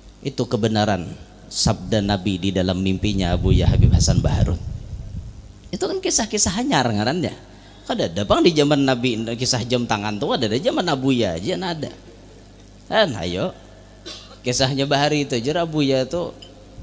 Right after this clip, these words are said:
apa orang hendak ba-, bawa kop tanah.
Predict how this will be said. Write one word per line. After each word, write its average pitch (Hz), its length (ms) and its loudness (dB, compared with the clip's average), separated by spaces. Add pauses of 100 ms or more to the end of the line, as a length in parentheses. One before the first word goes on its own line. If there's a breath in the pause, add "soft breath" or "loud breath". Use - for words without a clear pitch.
(160)
apa - 400 2
orang 143 480 4
hendak 123 400 0
ba-, 139 400 0
bawa 123 400 0
kop - 240 4
tanah. 135 320 2